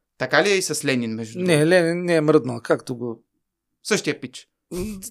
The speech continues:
Speaker 2: да, нали, както знаеш на снимките, а, на видеята и така нататък, ще има и видеа
Speaker 1: Има,
Speaker 2: с него.
Speaker 1: има много яко
Speaker 2: Между
Speaker 1: клипче.
Speaker 2: другото, гледай
Speaker 1: А,
Speaker 2: сега
Speaker 1: да.
Speaker 2: какво се случва. А, сега мисля, че на двайсет и първи януари,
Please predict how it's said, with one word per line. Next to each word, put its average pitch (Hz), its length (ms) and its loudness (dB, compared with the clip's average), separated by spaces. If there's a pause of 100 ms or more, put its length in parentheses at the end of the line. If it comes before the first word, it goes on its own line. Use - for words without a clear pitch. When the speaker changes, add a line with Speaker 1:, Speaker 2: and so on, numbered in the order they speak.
(100)
Speaker 2:
да, 220 320 4 (100)
нали, 233 200 0
както 240 380 2 (640)
знаеш 160 460 2
на 139 140 -8
снимките, 180 680 -4 (800)
а, 156 60 -4 (380)
на 147 200 -6
видеята 139 560 2
и 156 80 2
така 131 260 -4
нататък, 127 400 -10
ще - 200 -10
има 131 180 -6
и 143 40 -2
видеа 147 240 4
Speaker 1:
Има, 143 100 6
Speaker 2:
с 127 80 -4
него. 120 280 -12
Speaker 1:
има 143 240 0
много 135 260 0
яко 135 220 -2
Speaker 2:
Между 156 240 0
Speaker 1:
клипче. 165 120 6
Speaker 2:
другото, 226 260 8
гледай 190 200 6
Speaker 1:
А, 190 40 4
Speaker 2:
сега - 140 4
Speaker 1:
да. 156 40 6
Speaker 2:
какво 151 180 2
се - 100 0
случва. 131 440 -6 (160)
А, 143 500 -2 (520)
сега 190 340 4
мисля, 208 160 -2
че - 120 -4
на 190 100 0
двайсет 196 300 4
и - 40 -20
първи 208 240 4
януари, 170 560 4